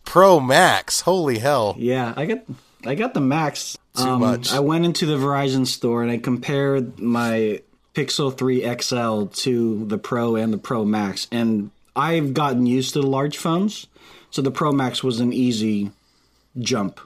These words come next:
Speaker 2: switch over. Um, I made this decision about, uh, two weeks ago.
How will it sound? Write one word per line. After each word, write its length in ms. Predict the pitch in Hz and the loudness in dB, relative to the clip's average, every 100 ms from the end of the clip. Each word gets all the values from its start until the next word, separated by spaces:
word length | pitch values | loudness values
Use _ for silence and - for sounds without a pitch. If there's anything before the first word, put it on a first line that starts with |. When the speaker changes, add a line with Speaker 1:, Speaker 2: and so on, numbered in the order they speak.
| _ | _
Speaker 2:
switch 360 | - - 120 - | -10 -4 -2 0
over. 320 | 107 95 95 - _ _ _ _ _ _ _ _ - - - - - | -2 -2 -4 -8 _ _ _ _ _ _ _ _ -20 -20 -20 -20 -6
Um, 340 | 147 143 147 147 | 0 2 2 2
I 100 | 160 | 2
made 180 | 196 220 | 2 2
this 220 | 226 - | 0 0
decision 540 | 190 185 196 190 202 | 0 2 2 2 0
about, 520 | 185 170 175 - - - _ _ _ _ _ _ _ | 0 0 2 0 -2 -12 _ _ _ _ _ _ _
uh, 380 | - 160 160 160 - | -4 -2 -2 -2 -4
two 180 | - 175 | 0 2
weeks 260 | 196 - | 2 0
ago. 300 | 135 113 90 | -2 -2 -4